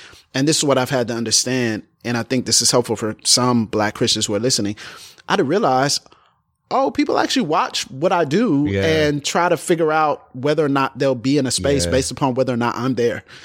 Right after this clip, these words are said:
Speaker 2: That's huge.
Speaker 1: And that was, like, very confusing to me. I was like, "What?"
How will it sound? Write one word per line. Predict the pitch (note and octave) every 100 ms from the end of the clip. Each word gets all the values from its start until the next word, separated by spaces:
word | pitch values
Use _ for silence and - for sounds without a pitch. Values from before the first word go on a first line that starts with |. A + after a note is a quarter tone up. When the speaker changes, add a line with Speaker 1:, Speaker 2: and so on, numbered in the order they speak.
| -
Speaker 2:
That's | E2+ -
huge. | G#2+ G#2
Speaker 1:
And | F#3+
that | G3
was, | F#3+
like, | F3+
very | B2 F3 F3
confusing | D#3+ F3 C#3+ D#3+ G3 C#4+ A#3+
to | B3
me. | B3+
I |
was | F#3+
like, | D#3+ A2 -
"What?" | A2 A2+ A2 B2+ G3+ -